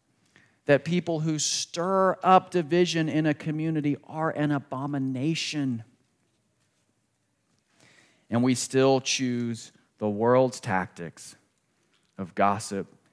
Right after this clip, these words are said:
and innuendo and lies. Judges reminds us of the need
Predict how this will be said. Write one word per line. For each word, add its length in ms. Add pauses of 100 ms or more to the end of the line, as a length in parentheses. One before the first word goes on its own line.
(160)
and 140
innuendo 760 (380)
and 140
lies. 440 (2250)
Judges 560
reminds 640
us 380 (580)
of 180
the 80
need 540